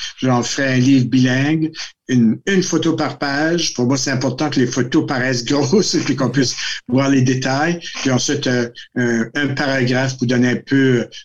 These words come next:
euh, de l'information sur les gens et sur le contexte dans lequel la photo a été prise. Ça, il y a beaucoup d'intérêt pour ce genre de, de livre-là. Et puis, euh, je pense que éventuellement, dans quelques années, là, je vais,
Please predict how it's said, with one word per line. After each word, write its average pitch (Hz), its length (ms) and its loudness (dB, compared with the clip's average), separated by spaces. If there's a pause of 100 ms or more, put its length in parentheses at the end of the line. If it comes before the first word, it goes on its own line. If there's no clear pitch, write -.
(140)
euh, 87 300 -2
de 120 180 0
l'information 127 840 0
sur 123 320 0
les 120 200 4
gens 123 340 0
et 110 140 0
sur 113 160 -2
le 113 80 0
contexte 123 560 -2
dans 110 100 0
lequel 123 480 0 (320)
la 113 140 -2
photo 127 320 0
a 117 60 4
été 113 240 0
prise. 113 420 -2 (200)
Ça, 180 200 0
il 160 80 6
y - 20 6
a 127 40 2
beaucoup 123 200 0
d'intérêt 123 480 0
pour 107 160 -8
ce 117 160 0
genre 123 240 0
de, 110 200 2
de 117 120 0
livre-là. 120 680 2 (420)
Et 113 140 -4
puis, 110 560 -2
euh, 98 400 -4 (120)
je - 440 -14
pense 123 260 -2
que 110 320 -2 (800)
éventuellement, 123 800 2
dans 113 140 0
quelques 120 420 -2
années, 113 240 2
là, 117 140 0
je 107 120 -4
vais, 107 80 -4